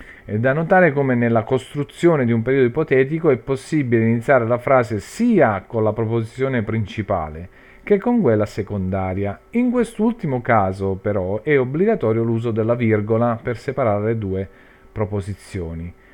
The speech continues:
Quindi possiamo, eh, iniziare la frase praticamente con if, if I were you, mettiamo poi una virgola, I wouldn't go there. Se fossi in te, non ci andrei.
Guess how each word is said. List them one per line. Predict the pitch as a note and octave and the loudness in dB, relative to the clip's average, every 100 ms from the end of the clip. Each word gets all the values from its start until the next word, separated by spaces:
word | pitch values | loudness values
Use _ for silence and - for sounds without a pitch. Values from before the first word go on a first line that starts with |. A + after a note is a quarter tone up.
| _ - | _ -6
Quindi | G#2+ G2 | -4 -4
possiamo, | G#2 - C3+ A#2+ A2 G#2+ - | -6 -4 -2 0 0 -2 -8
eh, | G#2 G2+ G2 - - | -6 -4 -4 -8 -6
iniziare | A2+ A#2+ A#2 C#3+ A2+ | -2 -2 0 2 2
la | |
frase | G#2 B2 A2+ F2+ | 2 0 0 -8
praticamente | - G#2+ A2+ A#2+ G2+ | -8 -4 -2 -2 -2
con | G#2 G2+ - | -2 -4 0
if, | G3 B2+ G2 - F#3 A3+ - | 4 4 2 -4 -4 -4 -4
if | A#2+ - | -8 -2
I | G#2+ G2 | 0 0
were | G2 C#3 D3 D#3 | 2 4 6 4
you, | B2 A2 A#2+ G#3+ A3 - _ _ _ _ - - - | 4 4 4 2 0 -8 _ _ _ _ -20 -20 -18
mettiamo | - G2+ G#2 - G2+ F#2 F#2+ | -8 -6 -6 -4 -4 -4 -6
poi | G2 | -6
una | F#2 A2 | -4 -2
virgola, | C#3+ F#2+ F#2+ B2 D3 - | -2 -2 -2 -4 -4 -4
I | A2+ A#2 | 0 0
wouldn't | A2 D3+ F3 G3 G3 - | 2 2 4 2 0 -6
go | A#2+ A#2 A2+ | -2 0 2
there. | G2+ G2 D#2 D2+ | 0 -2 -4 -12
Se | - G#2 | -12 -14
fossi | G2+ C#3+ - | -8 -8 -6
in | F3+ E3 | -6 -2
te, | B2+ D#3 F3+ - - - _ | -2 -2 -6 -16 -20 -20 _
non | G#2+ A2 | -6 -6
ci | A#2 | -6
andrei. | A2+ A#2+ G2 E2 | -6 -4 -4 -6